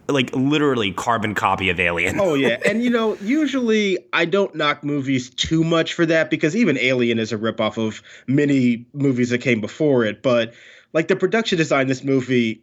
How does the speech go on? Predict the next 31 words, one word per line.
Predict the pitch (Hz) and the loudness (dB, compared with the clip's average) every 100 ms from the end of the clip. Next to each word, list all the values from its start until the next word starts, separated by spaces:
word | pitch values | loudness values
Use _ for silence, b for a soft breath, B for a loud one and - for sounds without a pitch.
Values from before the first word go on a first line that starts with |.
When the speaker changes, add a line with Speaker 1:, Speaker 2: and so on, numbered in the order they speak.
| _ - 151 - | _ -20 -20 -6
Speaker 2:
they | 151 170 | -2 2
make | 208 208 | 2 2
the | 165 | -2
set | - 156 147 | 0 0 0
look | 131 135 151 135 | -2 0 0 2
like | 127 123 | 0 0
the | |
Nostromo. | 117 110 - 131 110 87 78 - | -4 -4 0 2 2 -2 -8 -2
<laughs> | 180 | 0
Like, | - 175 165 | 2 2 2
it's | 180 - - | 0 -2 -4
almost | 190 196 190 170 | -4 -2 -2 -2
like | 196 | 0
Speaker 1:
Oh, | 143 | 2
Speaker 2:
it's | |
Speaker 1:
yeah, | 143 | 0
Speaker 2:
not | 156 | 0
even | 147 135 | -2 0
Speaker 1:
totally. | 151 120 | 0 2
Speaker 2:
hiding | 143 135 127 | 0 -2 -4
that | 123 117 110 B B B | -2 -4 -4 B B B
it | 156 | 0
is | 147 135 135 | 0 0 -2
really | 143 143 131 | 0 2 2
referencing | 131 147 120 110 113 | 2 0 -4 -4 -2
Alien. | 120 120 113 110 120 | 0 2 2 2 2
And | 139 | 2
I | 156 | 0
do | 180 208 | 2 2
think | 185 160 147 123 | 2 2 0 2
they | 143 131 123 | 0 2 0